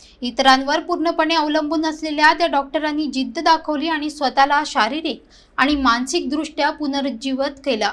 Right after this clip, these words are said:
कुठल्याही क्रीडा पार्श्वभूमीवर नसताना त्यांनी नियमित रनिंग सुरू केली. दिवसेंदिवस सराव, संयम आणि आत्मबल त्याच्या जोरावर त्यांनी जगातील सर्वात प्रतिष्ठित आणि अवघड समजल्या जाणाऱ्या साऊथ आफ्रिकेतील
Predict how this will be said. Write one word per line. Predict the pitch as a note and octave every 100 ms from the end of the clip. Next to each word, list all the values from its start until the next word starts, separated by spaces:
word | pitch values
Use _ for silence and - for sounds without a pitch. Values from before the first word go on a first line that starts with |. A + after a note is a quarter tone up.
| - _ _ _
कुठल्याही | D#4+ D4 D#4+ E4 G4
क्रीडा | G4+ F4+ D#4+
पार्श्वभूमीवर | E4+ D#4+ D#4 E4 C#4+ D4+ D4+ D#4+
नसताना | D4+ C4+ C4+ E4 F4 D4+ A3+
त्यांनी | A#3+ A#3+ C4
नियमित | C4+ C4 C4 C#4+ D#4+
रनिंग | C#4 B3 D#4+
सुरू | F4+ D#4+ D#4
केली. | D#4 C#4 E4 - _ - -
दिवसेंदिवस | C4+ D#4+ D#4 G4 F4+ E4+ F4 F4
सराव, | D4+ C#4+ E4+
संयम | E4+ D4 C4+ D#4+ C#4 A#3+
आणि | A3 B3+
आत्मबल | A3+ A3+ D4 C#4+ D#4
त्याच्या | D4+ C4+ C#4 C4+
जोरावर | C4 A3+ D4 E4+ A3+ - - - _
त्यांनी | C4 C#4 D4+
जगातील | A#3 A3+ C4 C#4+ E4+
सर्वात | E4+ D4 A#3+ C#4 D4+ -
प्रतिष्ठित | B3 C4 C#4 - D#4 D#4+
आणि | C4+ C#4
अवघड | C4+ - D4+
समजल्या | D4+ C#4 C4+ C4 D4
जाणाऱ्या | C4 B3 B3+ C4 D4
साऊथ | D4+ B3 B3 C#4
आफ्रिकेतील | C4+ C#4 D4 C#4+ C#4 D4